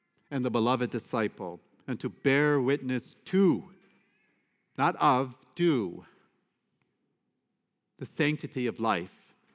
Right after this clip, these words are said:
the holiness, and the joy of this world. In this, though, we will have to witness to the cycle of life, death, and resurrection, to testify.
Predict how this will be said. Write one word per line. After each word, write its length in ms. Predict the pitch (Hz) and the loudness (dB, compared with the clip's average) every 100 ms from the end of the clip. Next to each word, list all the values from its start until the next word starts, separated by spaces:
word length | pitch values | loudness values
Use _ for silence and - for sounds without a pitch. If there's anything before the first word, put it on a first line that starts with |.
| _ - | _ -20
the 80 | 127 _ | -20 _
holiness, 760 | 175 170 139 98 87 87 - _ - | 0 2 2 -2 -8 -16 -20 _ -10
and 160 | 127 120 | -6 -4
the 100 | 110 | -6
joy 760 | 101 135 151 147 135 113 95 - _ _ _ _ _ _ 143 | -2 0 2 4 4 2 -2 -8 _ _ _ _ _ _ -10
of 140 | 107 | -6
this 220 | 123 - | -8 -8
world. 600 | 120 139 123 98 82 90 - _ _ _ _ _ _ _ _ _ _ _ _ _ _ _ _ _ _ _ | -2 2 2 0 -6 -16 -20 _ _ _ _ _ _ _ _ _ _ _ _ _ _ _ _ _ _ _
In 240 | 156 156 156 | 0 2 4
this, 280 | 143 135 - | 2 2 -2
though, 180 | 135 | 0
we 160 | 131 135 | 2 0
will 160 | 135 127 | 0 -4
have 300 | 120 131 - | -2 -4 -2
to 100 | 127 | -2
witness 380 | 139 135 131 - | -2 -4 -8 -6
to 160 | 139 | -6
the 100 | 131 | -6
cycle 460 | - 135 131 131 117 | -4 -2 -2 -2 -6
of 160 | - | -4
life, 340 | 110 127 131 120 _ _ _ _ - | 0 0 0 -6 _ _ _ _ -12
death, 360 | 110 127 120 - _ _ _ | -2 0 -2 -8 _ _ _
and 180 | 131 117 | -6 -2
resurrection, 800 | 120 113 117 117 110 - 104 85 - _ | 0 0 0 0 -2 -6 -12 -12 -16 _
to 100 | 147 | -8
testify. 800 | - - 143 - 123 - 90 - | -6 -6 -6 -6 -12 -8 -10 -10